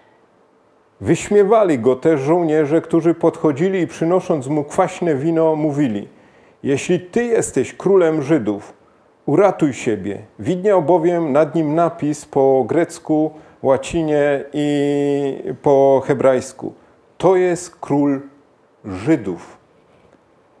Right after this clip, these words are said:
Wtedy jeden z powieszonych złoczyńców zaczął mu urągać: "Czy nie ty jesteś Chrystusem?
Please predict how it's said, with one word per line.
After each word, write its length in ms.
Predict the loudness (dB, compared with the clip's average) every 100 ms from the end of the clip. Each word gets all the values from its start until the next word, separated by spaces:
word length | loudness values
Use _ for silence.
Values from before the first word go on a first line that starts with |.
| _
Wtedy 380 | -6 -2 0 0
jeden 400 | 0 2 0 -2
z 60 | -2
powieszonych 720 | 0 0 -2 -2 -2 -2 0
złoczyńców 720 | -2 0 0 0 0 -2 0
zaczął 380 | 0 0 0
mu 160 | 0 0
urągać: 600 | 0 0 0 -6 -10 -20 _ _ _ _ _ _
"Czy 160 | -2 0
nie 160 | 2 0
ty 240 | -2 -4
jesteś 540 | -2 -4 -4 -4 -6
Chrystusem? 800 | -6 -12 -6 -4 -4 -4 -6 -6